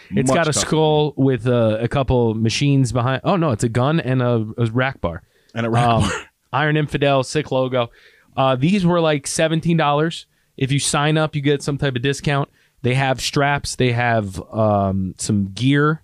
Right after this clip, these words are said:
Speaker 2: some clothing that I think you would pull off a little better than me. You know what I get a vibe?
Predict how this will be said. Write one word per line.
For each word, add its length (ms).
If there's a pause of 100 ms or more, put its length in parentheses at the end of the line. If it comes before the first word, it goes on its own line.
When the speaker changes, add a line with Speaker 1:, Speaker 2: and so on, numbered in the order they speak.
Speaker 2:
some 180
clothing 460
that 120
I 80
think 240
you 120
would 260
pull 200
off 180
a 40
little 100
better 160
than 100
me. 120 (300)
You 80
know 100
what 100
I 40
get 140
a 40
vibe? 320